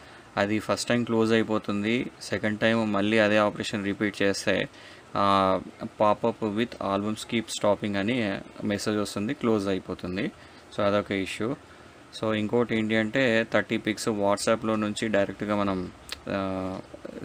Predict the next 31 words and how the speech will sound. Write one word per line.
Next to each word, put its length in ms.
సెలెక్ట్ 320
చేసి 240
పంపించామని 680
చెప్పాను 340
కదా, 240
around 240
సిక్స్టీ 480
అలా 180
పంపిస్తే 460
దానిలో 520
almost 400
some 220
fifty 300
to 160
sixty 320
percent 300
వెళ్ళాయి, 280
మిగతా 320
ఫొటోస్ 420
వెళ్ళలేదు. 540
అదొక 300
ఇష్యూ. 380
మళ్ళీ 200
ఇంకోటి 260
అంటే 160
మా 220
ఫ్రెండ్తో 460
మాట్లాడిన 480
తర్వాత 360
తెలిసింది 520
ఏంటంటే 640